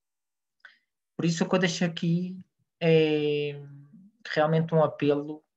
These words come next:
para que nós possamos, eh, fazer a diferença, eh, no futuro, eh, das nossas escolas e que seja um futuro breve, que possa começar já este ano, que possa começar no próximo,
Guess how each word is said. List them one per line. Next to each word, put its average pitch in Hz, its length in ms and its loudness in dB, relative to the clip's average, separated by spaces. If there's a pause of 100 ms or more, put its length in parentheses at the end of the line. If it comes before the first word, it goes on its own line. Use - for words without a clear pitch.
(100)
para 139 280 0
que 135 400 -10
nós 135 420 -2
possamos, - 920 -8
eh, 131 320 -20 (200)
fazer 123 280 -4
a 120 40 -2
diferença, 123 680 -6 (260)
eh, 58 500 -12 (1080)
no 123 140 -2
futuro, 113 480 -10 (520)
eh, 117 420 -16 (220)
das 120 140 -6
nossas 113 240 -4
escolas 117 560 -8
e 113 140 -16
que 113 340 -14
seja 123 300 -6
um 123 40 -4
futuro 117 300 -6
breve, 113 320 -4
que - 680 -20
possa 123 220 -6
começar 123 320 -4
já 117 160 -2
este 113 280 -6
ano, 117 280 -6 (240)
que 117 80 -16
possa 117 280 -8
começar 120 260 -6
no 113 100 -2
próximo, 117 500 -8